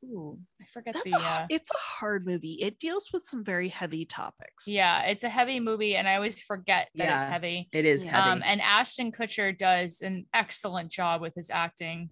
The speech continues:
Speaker 3: Yep.
Speaker 1: And
Speaker 3: This
Speaker 1: that
Speaker 3: is, I
Speaker 1: he,
Speaker 3: think this is
Speaker 1: this
Speaker 3: one
Speaker 1: is
Speaker 3: of the
Speaker 1: probably one of
Speaker 3: first
Speaker 1: his
Speaker 3: ones
Speaker 1: best ones
Speaker 3: that he
Speaker 1: of
Speaker 3: was in a serious
Speaker 2: In a
Speaker 3: role.
Speaker 2: serious role.
Speaker 1: Yeah.
Speaker 2: Yeah.
Speaker 3: I think he was always, like, the punked,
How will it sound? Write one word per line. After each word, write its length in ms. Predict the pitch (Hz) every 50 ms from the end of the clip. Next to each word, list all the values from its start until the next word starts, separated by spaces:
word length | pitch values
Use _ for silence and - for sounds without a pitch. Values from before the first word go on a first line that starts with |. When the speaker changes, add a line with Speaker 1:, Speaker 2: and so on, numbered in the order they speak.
| _ _
Speaker 3:
Yep. 280 | 180 151 139 131 - _ _ _ _ _ _ _ -
Speaker 1:
And 180 | 196 196 196
Speaker 3:
This 80 | - 359
Speaker 1:
that 60 | 359 -
Speaker 3:
is, 80 | 370
I 100 | 370 269 269
Speaker 1:
he, 80 | 240
Speaker 3:
think 180 | 262 339 349 - -
this 200 | 330 381 - -
is 120 | - -
Speaker 1:
this 0 | 247
Speaker 3:
one 100 | 254 247
Speaker 1:
is 20 |
Speaker 3:
of 40 | 247
the 40 | 349
Speaker 1:
probably 140 | 339 311 277
one 100 | 269 - 269
of 20 | 254
Speaker 3:
first 60 | 262
Speaker 1:
his 80 | 254
Speaker 3:
ones 240 | 220 220 220 226 226
Speaker 1:
best 360 | 247 208 202 202 202 - -
ones 720 | 185 180 185 190 180 165 160 165 170 175 - - - - - _ _ -
Speaker 3:
that 180 | - 190 185 196
he 160 | 190 - 214
Speaker 1:
of 80 | 196
Speaker 3:
was 160 | 180 185 165 170 - -
in 100 | 190 190
a 140 | 180 165 170
serious 580 | 160 - - - 185 180 185 180 165 165 - - -
Speaker 2:
In 40 | 151
a 20 |
Speaker 3:
role. 160 | 151 139 127
Speaker 2:
serious 520 | - - - 185 180 170 165 160 160 - -
role. 240 | 160 156 147 143 147
Speaker 1:
Yeah. 320 | 185 185 170 165 - 110 170
Speaker 2:
Yeah. 260 | 135 143 147 151 143 139 151
Speaker 3:
I 60 | 170
think 200 | - 196 180 -
he 120 | - 208
was 140 | 185 180 165
always, 320 | 190 170 170 170 160 -
like, 160 | - 160 139 -
the 100 | 165 147
punked, 640 | - - - - 175 165 160 - _ _ - -